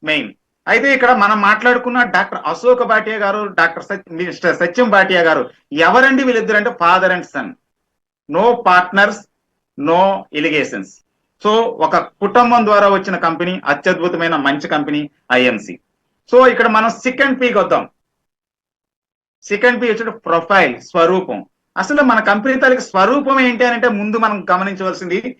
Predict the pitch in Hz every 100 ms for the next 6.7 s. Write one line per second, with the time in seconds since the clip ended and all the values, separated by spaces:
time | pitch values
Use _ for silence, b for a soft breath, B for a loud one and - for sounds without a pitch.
0 | _ _ 190 202 214 226 208 147 160 143
1 | - _ _ _ _ _ _ - 151 190
2 | 220 247 - - 165 143 147 170 180 175
3 | 185 170 127 123 - 98 - _ _ _
4 | _ _ _ 196 277 269 165 208 247 269
5 | 233 233 254 247 190 202 220 196 185 202
6 | 175 165 190 185 185 240 269